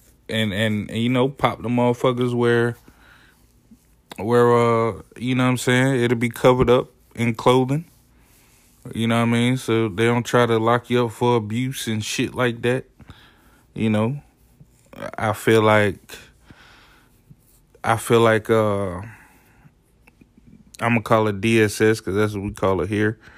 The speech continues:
Uh, child services with all that shit, you know, certain times, certain things.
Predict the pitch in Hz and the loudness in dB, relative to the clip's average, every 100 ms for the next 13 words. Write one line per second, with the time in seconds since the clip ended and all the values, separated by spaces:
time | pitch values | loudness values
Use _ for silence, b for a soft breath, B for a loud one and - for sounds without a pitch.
0 | B B B B - 64 60 62 - - | B B B B -10 -8 -8 -10 -12 -14
1 | - b b b b b _ _ _ _ | -18 b b b b b _ _ _ _
2 | _ _ _ _ - 117 107 107 - 107 | _ _ _ _ 0 2 2 -2 2 2
3 | 104 101 104 104 101 110 110 107 - 113 | 0 -4 -4 -2 2 2 2 -2 -4 -4
4 | 110 110 113 110 113 - 131 104 107 127 | -4 -4 -2 -2 -4 -2 -2 -2 -4 -2
5 | 123 131 147 - - B B B B B | -2 -2 -6 -12 -20 B B B B B
6 | B - 123 107 107 120 117 123 147 151 | B 0 2 2 0 2 2 0 -4 -10